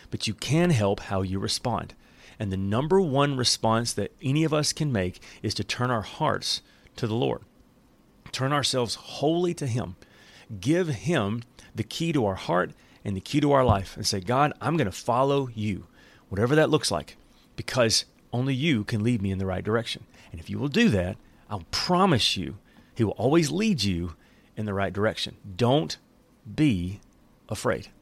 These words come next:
Let's pray together. Father, thank you so much for today. Thank you for your goodness, your kindness, your mercy. Thank you, God, that you don't differentiate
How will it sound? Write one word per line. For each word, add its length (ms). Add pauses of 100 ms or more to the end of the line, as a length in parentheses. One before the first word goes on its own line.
Let's 120
pray 140
together. 380
Father, 220
thank 260
you 60
so 160
much 220
for 100
today. 300 (640)
Thank 140
you 60
for 100
your 120
goodness, 460
your 80
kindness, 720
your 100
mercy. 460 (520)
Thank 240
you, 80
God, 260
that 100
you 260
don't 300
differentiate 760